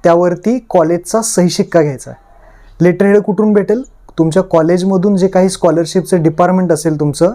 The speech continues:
किंवा सर वगैरे असतील, त्यांना तुम्ही भेटा आणि त्यांना सांगा की, "मला असं असं लेटरहेड हवं आहे." मग हे लेटरहेड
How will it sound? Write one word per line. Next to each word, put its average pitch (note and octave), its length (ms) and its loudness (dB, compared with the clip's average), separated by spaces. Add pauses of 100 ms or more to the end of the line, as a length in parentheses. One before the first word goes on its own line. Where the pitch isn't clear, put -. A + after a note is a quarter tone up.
(120)
किंवा D#3+ 160 2
सर E3+ 260 0
वगैरे E3 280 2
असतील, D#3+ 300 -8
त्यांना D#3 200 -2
तुम्ही D#3+ 220 0
भेटा D3+ 300 0 (580)
आणि D#3+ 160 0
त्यांना F3+ 200 0
सांगा F#3 400 0
की, F#3+ 200 -8
"मला E3 220 2
असं E3 240 0
असं F3 200 0
लेटरहेड E3 460 0 (260)
हवं D#3 180 2
आहे." A#2 100 -14 (520)
मग D3+ 60 -2
हे F3+ 160 4
लेटरहेड F#3+ 480 0